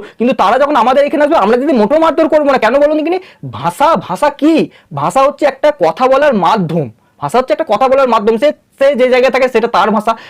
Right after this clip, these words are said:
আমি বাংলায় আছি, আমার মাতৃভাষা হচ্ছে বাংলা, যে হিন্দি, ওর যে বাইরে থাকে তার হিন্দি, এটাই তো। না দিদি, এইসব নিয়ে আমরা কোনোদিন যুদ্ধ করবো না, কিছু করবো না, আমরা সত্যি ভাই সকলে ভাই ভাই। কারণ তোমরা দেখে নেবে, যখন বাইরে থেকে এসে কেউ কিছু করে তখন আমি Facebook-এ প্রতিবাদ সব থেকে শুরু আমি করি।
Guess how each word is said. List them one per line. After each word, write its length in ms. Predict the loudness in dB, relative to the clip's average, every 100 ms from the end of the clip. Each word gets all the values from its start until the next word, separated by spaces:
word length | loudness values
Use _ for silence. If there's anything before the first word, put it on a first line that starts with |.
| -6
আমি 180 | -2 0
বাংলায় 380 | 0 0 2 2
আছি, 140 | 0
আমার 160 | 0 0
মাতৃভাষা 480 | 0 -2 -4 -2 -2
হচ্ছে 140 | -2
বাংলা, 460 | 0 0 0 0 -2
যে 160 | 0 0
হিন্দি, 300 | 0 0 2
ওর 120 | 2
যে 80 | 2
বাইরে 200 | 0 0
থাকে 120 | 0
তার 200 | -2 -2
হিন্দি, 380 | -2 0 2 0 -4 _ _ _ _ -2
এটাই 260 | 0 0
তো। 220 | 2 0
না 160 | 2 0
দিদি, 160 | 2 2
এইসব 200 | 2 0
নিয়ে 120 | 2
আমরা 160 | 2
কোনোদিন 340 | 0 0 0 0
যুদ্ধ 220 | -2 -2
করবো 240 | 0 0
না, 60 | -2
কিছু 220 | -4 -2
করবো 140 | 0 2
না, 60 |
আমরা 140 | 0 -2
সত্যি 280 | -6 -2
ভাই 100 | -2
সকলে 240 | 0 -2 0
ভাই 180 | 0 0
ভাই। 120 | -2 -6 -10
কারণ 200 | -4 -2
তোমরা 200 | 0 0
দেখে 220 | 0 0 0
নেবে, 240 | 2 0
যখন 500 | 0 0 0 0 0
বাইরে 260 | 0 0 0
থেকে 240 | 0 2
এসে 260 | 2 0 0
কেউ 160 | 0
কিছু 200 | 0 -2
করে 140 | -2 0
তখন 160 | -2
আমি 80 | -2
Facebook-এ 380 | 0 -2 0 -2
প্রতিবাদ 380 | 0 0 -2 -2
সব 140 | -6
থেকে 200 | -4 -6
শুরু 180 | -2 0
আমি 200 | 0 -2
করি। 200 | -6